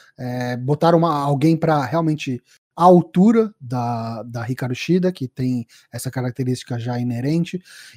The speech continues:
E, mas assim, é, eu concordo, eu se-, acho que seria muito legal o que o Gui e que o Henrique falaram sobre a colaboração da N W A com a A E W, porém, eu acho que isso é completamente um tapa-buraco.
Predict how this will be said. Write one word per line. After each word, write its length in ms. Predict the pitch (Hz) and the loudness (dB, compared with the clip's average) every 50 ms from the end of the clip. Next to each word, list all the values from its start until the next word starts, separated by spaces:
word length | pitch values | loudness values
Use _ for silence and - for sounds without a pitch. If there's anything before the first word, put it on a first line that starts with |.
| - 135 | -6 -2
E, 640 | 147 156 156 165 165 165 170 175 175 175 190 175 185 | 0 2 2 2 4 4 4 4 4 4 2 2 2
mas 220 | 170 175 180 190 | 4 6 6 6
assim, 400 | 233 240 - 220 185 156 127 113 _ _ _ _ _ _ _ _ _ _ _ - | 4 2 2 0 0 0 -2 -4 _ _ _ _ _ _ _ _ _ _ _ -12
é, 720 | 131 131 131 131 131 131 131 131 131 131 131 131 127 - - | -8 -6 -4 -4 -2 -2 -2 -2 -2 -2 -4 -6 -6 0 0
eu 80 | 165 | 2
concordo, 580 | - 240 240 220 - - 202 214 240 247 220 214 | 6 6 6 6 8 6 8 8 8 6 4 2
eu 20 | |
se-, 180 | - - 202 175 | 4 4 0 4
acho 260 | 160 175 202 - - | 4 4 4 4 -2
que 80 | - - | -6 2
seria 240 | - 185 175 180 | 4 6 6 8
muito 280 | 170 175 214 220 - 226 | 6 6 4 4 4 4
legal 320 | 196 165 147 151 156 180 | 4 6 6 6 6 6
o 40 | 180 | 6
que 160 | 180 - 160 | 4 2 0
o 60 | 143 135 | 0 0
Gui 320 | 131 127 139 156 156 147 | 0 -2 -2 -2 -2 -4
e 40 | 135 | -4
que 80 | - 147 | -2 -2
o 20 | |
Henrique 260 | 139 131 135 135 - | 0 0 -2 -4 -4
falaram 460 | - 151 131 127 135 139 135 139 127 _ _ _ _ _ _ _ | -4 -2 0 0 0 0 0 -2 -4 _ _ _ _ _ _ _
sobre 320 | - - 147 135 143 143 | -2 0 0 2 2 2
a 40 | 139 | 2
colaboração 640 | - 156 147 143 143 147 143 139 - - 147 139 139 | 4 4 4 6 6 4 4 2 2 2 0 2 2
da 140 | 139 139 | 4 4
N 140 | 139 139 139 | 4 4 4
W 340 | 135 135 135 135 139 131 131 | 2 2 4 4 4 4 4
A 40 | 131 131 131 127 - | 4 4 2 2 0
com 200 | - 135 131 135 | -2 0 0 2
a 60 | 131 | 2
A 80 | 131 131 | 2 2
E 160 | 127 131 127 123 | 2 2 2 2
W, 360 | 127 127 135 147 160 175 175 _ _ - - _ _ _ - | 0 0 2 2 2 2 0 _ _ -20 -20 _ _ _ 6
porém, 480 | 185 214 254 240 202 196 208 233 247 _ _ _ | 8 8 10 10 8 6 4 0 -2 _ _ _
eu 220 | - 156 165 170 156 | -2 2 2 4 4
acho 360 | 156 160 170 - - 190 180 | 4 2 2 0 -2 -10 -10
que 260 | _ - 170 165 165 | _ -4 -2 0 0
isso 200 | 175 - - 170 | 0 -2 0 -2
é 80 | 156 160 _ _ | -2 -2 _ _
completamente 760 | - 214 269 302 320 285 285 277 269 208 180 185 196 - 220 | 4 4 4 6 6 2 2 4 2 2 2 2 0 0 -2
um 80 | 202 190 | -4 -2
tapa-buraco. 760 | - 196 185 185 190 180 180 185 156 120 117 - _ - | 0 0 0 2 2 2 4 4 2 2 -2 -8 _ -20